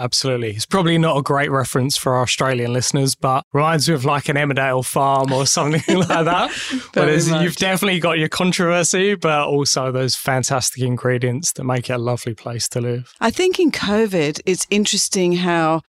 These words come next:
Speaker 2: the community kind of thrived. You know, we all went, retreated to our homes because we had to, and your local coffee shop was probably doing, when we were allowed out, probably doing really well. And your little local grocer or what have you. I think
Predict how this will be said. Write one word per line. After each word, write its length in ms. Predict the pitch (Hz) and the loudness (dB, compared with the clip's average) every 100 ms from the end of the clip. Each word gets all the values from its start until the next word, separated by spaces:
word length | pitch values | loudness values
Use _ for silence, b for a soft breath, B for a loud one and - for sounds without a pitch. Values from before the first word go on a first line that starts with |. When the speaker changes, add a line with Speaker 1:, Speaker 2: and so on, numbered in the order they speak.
| - | -6
Speaker 2:
the 160 | 165 - - - | -4 -4 -8 -2
community 680 | 202 190 190 214 247 - 311 | 2 4 4 2 2 0 -2
kind 300 | - 190 170 | -2 0 -2
of 60 | |
thrived. 760 | - - 151 139 143 175 - - | -2 -4 -2 -2 -4 -6 -6 -2
You 100 | 175 | 2
know, 80 | 180 | 2
we 120 | 208 | 4
all 140 | 214 | 2
went, 220 | 196 180 - | 2 -2 -2
retreated 460 | 180 - 233 190 | -4 -2 -2 -2
to 80 | 185 | 0
our 160 | 160 151 | 0 0
homes 360 | 151 139 139 | 0 0 -2
because 280 | - 156 147 | -4 -2 0
we 100 | 151 | 0
had 240 | 147 151 - | -2 -4 -4
to, 340 | - 131 147 - | -6 -4 -6 -6
and 140 | - 190 | -2 2
your 120 | 190 | 2
local 300 | 185 196 208 | 0 0 -2
coffee 260 | 175 156 147 | -2 -4 -2
shop 240 | 156 - | -2 -4
was 100 | 156 | -2
probably 280 | 175 160 156 | -2 0 0
doing, 400 | 160 147 147 165 | 2 2 2 0
when 120 | 139 | 0
we 100 | 139 | 0
were 100 | 143 | 0
allowed 280 | 151 151 139 | 0 0 0
out, 240 | 147 240 - 160 175 | -2 -2 -6 -6 -2
probably 400 | 196 180 165 151 | 0 0 0 0
doing 240 | 151 147 | 0 0
really 220 | 147 143 | 0 0
well. 440 | 143 156 143 135 - - | 0 0 -2 -4 -10 -2
And 120 | 175 | 0
your 120 | 170 | 2
little 220 | 160 175 160 160 | 2 2 2 0
local 200 | 156 165 | 0 -2
grocer 520 | - 156 156 - 151 | 0 0 0 0 0
or 100 | 147 | 2
what 120 | 147 165 | 0 0
have 240 | 160 151 | -2 0
you. 180 | 151 156 _ - | -2 -2 _ -2
I 160 | 196 220 | 0 0
think 460 | 247 220 - - | 0 0 -2 -10